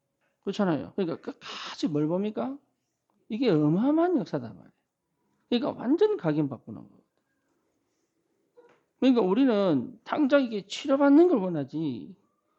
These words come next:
어마어마하게 이 역사 일어나는 이 앞에 걸 거의 관심이 없어요. 그래서 여러분, 성도들이 이 축복을 못 누리면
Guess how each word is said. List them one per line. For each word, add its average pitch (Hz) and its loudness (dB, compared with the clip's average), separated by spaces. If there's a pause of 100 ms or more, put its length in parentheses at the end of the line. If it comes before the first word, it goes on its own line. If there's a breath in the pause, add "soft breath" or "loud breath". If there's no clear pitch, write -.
(320)
어마어마하게 294 8 (180)
이 247 -4
역사 247 -4
일어나는 220 -4
이 262 -4
앞에 262 -2
걸 165 -4
거의 415 0
관심이 135 -6
없어요. - -20 (1700)
그래서 240 2
여러분, 220 4
성도들이 240 0
이 277 -4
축복을 247 -2
못 143 2
누리면 180 0